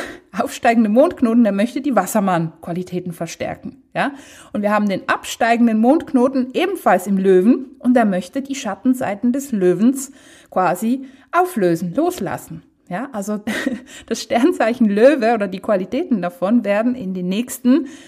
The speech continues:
ja, eineinhalb Jahren, mehr oder weniger, sehr, sehr, ähm, ja, transformiert oder unter die Lupe genommen,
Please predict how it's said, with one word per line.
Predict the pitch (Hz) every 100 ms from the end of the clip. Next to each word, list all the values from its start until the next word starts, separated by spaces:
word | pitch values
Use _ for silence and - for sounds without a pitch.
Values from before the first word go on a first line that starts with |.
| - - _
ja, | - 180 -
eineinhalb | 175 190 208 214 - - - 190 190 - -
Jahren, | 175 175 196 254 370 370 -
mehr | 214 214
oder | 226
weniger, | 226 233 254 294 - - _ _ _ _ _ -
sehr, | - 202 214
sehr, | 214 196 202 202
ähm, | - 202 202 202 202 _ -
ja, | 190 160
transformiert | - 220 247 247 262 269 196
oder | 185
unter | 185 190
die | 180
Lupe | 202 311 262
genommen, | 214 175 160 160